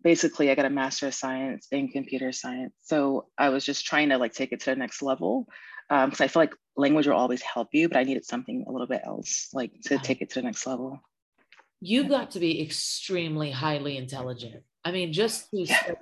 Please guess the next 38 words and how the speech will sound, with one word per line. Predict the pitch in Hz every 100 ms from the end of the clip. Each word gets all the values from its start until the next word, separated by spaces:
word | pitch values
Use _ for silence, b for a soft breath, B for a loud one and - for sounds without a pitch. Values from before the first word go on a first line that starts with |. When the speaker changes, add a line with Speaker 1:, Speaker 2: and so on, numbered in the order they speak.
| 160
Speaker 2:
a |
different | 156 160 160 143
language, | 143 139 156 156
es-, | 151 - -
and | 139
especially | - - 202 208 208 156
a |
very | 123 156 156 151
difficult | 151 - 160 139
language | 143 143 139 139
like | 127 131
Arabic, | 131 147 175 220 - b b b b b 175
and | 160
then | 165 160
to, | 170 156 -
to, | - 156 147 -
to | - 147 135 131 - _
Speaker 1:
Yeah. | -
Speaker 2:
get | 180 175
into, | 180 - 151 - - _ _ _ _ _ -
you | 147
know, | 131 131 -
analyst, | 151 160 165 175 196 - - -
uh, | - - - -
exploitation | 156 156 - 151 156 156 151 -
analyst, | 139 147 160 160 -
that | 175 -
is, | 156 - B B B B -
I'm | 175 180
pretty | - 226 208
sure | - 196
if | - 160
you've | 190
ever | 190 196 196
tested | 185 160 165 147
your | 156
I | 143 143
Q, | - 151 139